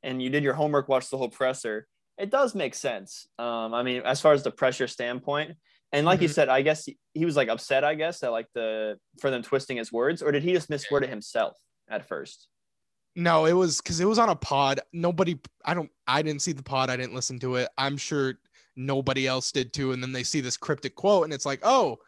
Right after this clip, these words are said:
Speaker 2: he hates K D." So,
Speaker 1: <laughs> And
Speaker 2: no,
Speaker 1: then
Speaker 2: I
Speaker 1: there
Speaker 2: think
Speaker 1: also is always, you know, that you had the Draymond blow up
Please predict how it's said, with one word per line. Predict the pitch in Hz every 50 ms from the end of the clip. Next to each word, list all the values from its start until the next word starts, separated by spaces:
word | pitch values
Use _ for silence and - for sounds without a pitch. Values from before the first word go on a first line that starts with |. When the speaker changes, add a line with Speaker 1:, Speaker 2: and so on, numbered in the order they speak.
| _ _ _ _ _ _
Speaker 2:
he | 147 160 170
hates | 170 160 156 156 -
K | - 202 208 220
D." | 254 277 269 - - - _ _ _ _ _ -
So, | - 143 156 139 127 - - - 190 -
Speaker 1:
<laughs> | - - - - - - - -
And | 165 143
Speaker 2:
no, | 127
Speaker 1:
then | -
Speaker 2:
I |
Speaker 1:
there | - 185 185
Speaker 2:
think |
Speaker 1:
also | 185 190 190 185 - 185 165
is | 143 156
always, | 151 151 151 147 127 101 117
you | 117 113 113 113
know, | 113 117 110
that | 110 110 110 123
you | 123
had | 117 110 101
the | 104
Draymond | 107 120 135 139 139 139 135 135 131 127
blow | 120 123 127 127 127
up | 127 123 123 123